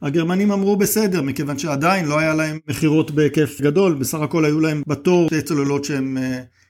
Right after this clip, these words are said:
ייצרו לסינגפור. הם הסכימו, בסופו של דבר, אמנם לא נחתמה העסקה אז, אבל הסכימו לתת לנו את הצוללות האלה במחיר המוזל.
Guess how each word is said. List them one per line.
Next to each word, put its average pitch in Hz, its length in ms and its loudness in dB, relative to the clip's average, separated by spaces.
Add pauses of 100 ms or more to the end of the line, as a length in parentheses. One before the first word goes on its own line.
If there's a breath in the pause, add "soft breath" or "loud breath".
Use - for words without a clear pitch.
(120)
ייצרו 139 260 0
לסינגפור. 127 680 -2 (100)
הם 170 160 0
הסכימו, 160 520 2
בסופו 135 400 0
של 170 120 -2
דבר, 151 400 2 (180)
אמנם 139 260 2
לא 156 120 2
נחתמה 143 480 0
העסקה 135 460 -2
אז, 190 220 -8
אבל 185 160 0
הסכימו 214 380 2
לתת 165 300 2
לנו 160 280 0
את 156 160 -2
הצוללות 139 760 0
האלה 160 200 2
במחיר 131 480 -2
המוזל. 117 420 -2